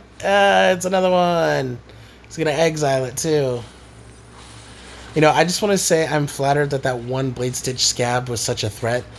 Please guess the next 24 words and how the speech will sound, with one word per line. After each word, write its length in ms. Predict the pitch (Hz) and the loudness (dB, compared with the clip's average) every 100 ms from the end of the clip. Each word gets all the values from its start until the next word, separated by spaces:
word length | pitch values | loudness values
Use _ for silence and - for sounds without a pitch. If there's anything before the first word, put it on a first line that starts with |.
| - - - - | -20 -20 -8 0
that 300 | 113 101 - | 0 0 -4
you 100 | 117 | 0
had 220 | 117 110 | 0 -2
to 60 | 110 | -4
use 600 | 110 110 107 104 - 107 | -4 -4 -4 -4 -6 -6
multiple 500 | 113 107 - - 107 | -6 -6 -6 -4 -2
removal 380 | 104 107 104 | -2 -2 -2
spells. 460 | 101 - 104 98 - - - - - - - | -4 -4 -4 -4 -6 -12 -20 -20 -20 -20 -6
Um, 640 | 139 143 143 139 143 143 143 | 0 2 2 2 0 -2 -6
speaking 400 | - 233 254 320 | -8 -6 -2 0
of 120 | 220 | 2
removal 440 | 147 120 127 131 | 0 -2 -2 -4
spells, 340 | 110 - 110 110 | -6 -6 -6 -2
how 80 | 180 | -2
about 160 | 285 | 0
my 160 | 208 123 | -2 -2
own 120 | 123 | -4
personal 420 | - 104 - 101 | -6 -10 -8 -8
screw 380 | - - 107 104 | -8 -8 -6 -6
you? 280 | 104 104 104 - - - - - - - - - - - - - - - - - - - - - - - - - - - - - - - - - - - - | -4 -4 -6 -10 -20 -20 -20 -20 -20 -20 -20 -20 -20 -20 -20 -20 -20 -20 -20 -20 -18 -18 -18 -20 -20 -20 -20 -20 -20 -20 -20 -20 -20 -20 -20 -20 -20 -18 -6
Yeah, 260 | 127 117 101 | -2 -2 -2
eat 200 | 170 170 | -4 0
that, 360 | 127 127 101 - | 2 2 0 -8
jerk. 380 | - 107 117 | -6 -6 -6